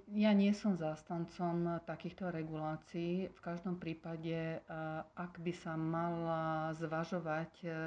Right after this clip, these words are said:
zák-, zákaz predaja v nedeľu, tak je v prvom rade potrebné, e, pripraviť dôslednú analýzu dopadov. A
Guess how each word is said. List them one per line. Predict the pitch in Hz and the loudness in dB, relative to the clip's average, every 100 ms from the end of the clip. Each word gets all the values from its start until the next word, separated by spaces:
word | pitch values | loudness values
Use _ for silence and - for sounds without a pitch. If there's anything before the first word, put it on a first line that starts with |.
| 160 - 165 160 156 | -4 -6 -10 -12 -6
zák-, | 165 156 156 - | -4 -4 -8 -8
zákaz | 165 160 170 170 - | -4 -4 -4 -8 -8
predaja | 156 156 156 156 | -8 -4 -2 -2
v | 151 151 | -2 -4
nedeľu, | 151 160 165 175 - - - _ 170 | -4 -2 -2 -4 -8 -20 -20 _ -4
tak | 165 | -2
je | 165 165 160 | -2 -2 -2
v | 156 - | -6 -8
prvom | 175 165 | -6 -2
rade | 165 160 156 | -2 -2 -6
potrebné, | 165 - 160 156 156 156 - | -10 -10 -8 -4 -2 -4 -6
e, | 156 - | -10 -8
pripraviť | 160 156 156 151 147 160 | -10 -8 -6 -6 -6 -6
dôslednú | 160 151 175 160 160 156 | -6 -6 -4 -4 -4 -4
analýzu | 156 151 160 156 160 | -4 -2 -2 0 0
dopadov. | 156 151 156 156 165 165 180 - - - - | -2 -4 -4 -2 0 0 -2 -6 -16 -14 -6
A | 175 | -2